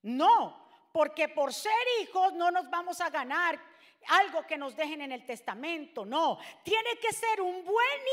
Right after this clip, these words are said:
hijo para que los padres nos dejen en, en el testamento, nos dejen, eh, como se le dice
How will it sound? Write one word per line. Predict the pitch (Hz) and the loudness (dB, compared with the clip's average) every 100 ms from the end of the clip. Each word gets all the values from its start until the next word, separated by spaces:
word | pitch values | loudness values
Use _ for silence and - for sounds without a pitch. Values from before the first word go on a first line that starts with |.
| 494 349 | 6 4
hijo | - - 339 440 - - - | 2 6 10 10 8 -4 -4
para | 349 349 339 | 0 2 2
que | 339 320 311 | 4 4 4
los | 311 302 - | 0 -2 0
padres | - 453 494 403 349 | 6 8 8 6 4
nos | 311 | 2
dejen | 320 294 370 | 0 0 0
en, | 359 302 254 - | -2 -4 -10 -8
en | 294 | -4
el | 294 294 | -4 -4
testamento, | 285 - 262 302 440 440 359 | -6 -4 -6 0 0 0 -2
nos | 330 262 | 0 -2
dejen, | 277 285 359 330 - - - | -4 -4 -6 -8 -16 -12 -4
eh, | 277 269 269 269 | -2 0 -2 -4
como | 269 | -6
se | 269 285 | -6 -4
le | 262 | -4
dice | 277 302 339 320 311 240 175 165 | -4 -6 -4 0 0 0 -6 -12